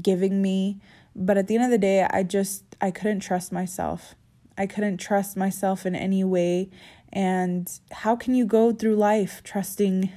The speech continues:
<laughs> no one, much less yourself? You will not love yourself if you don't trust yourself. And it doesn't mean that l-, loving yourself or trusting yourself, I should say,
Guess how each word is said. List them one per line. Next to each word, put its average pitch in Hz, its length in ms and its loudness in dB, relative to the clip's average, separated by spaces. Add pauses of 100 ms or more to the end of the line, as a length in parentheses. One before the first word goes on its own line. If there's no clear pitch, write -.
<laughs> - 120 -14
no 202 320 6
one, 190 400 2
much 180 260 -2
less 185 200 -2
yourself? 175 520 -2 (1000)
You 220 140 2
will 240 120 4
not 214 260 4
love 180 240 6
yourself 185 480 -2
if 180 60 -6
you 175 80 0
don't - 160 -6
trust - 300 -8
yourself. - 600 -10 (500)
And 180 580 -2
it 190 100 -4
doesn't 214 340 -2
mean 202 760 2 (240)
that 175 580 0 (460)
l-, 202 240 -2
loving 254 380 4
yourself 254 340 2
or 202 80 2
trusting 240 480 -2
yourself, 175 340 -4
I 170 60 0
should 170 200 -6
say, 180 200 0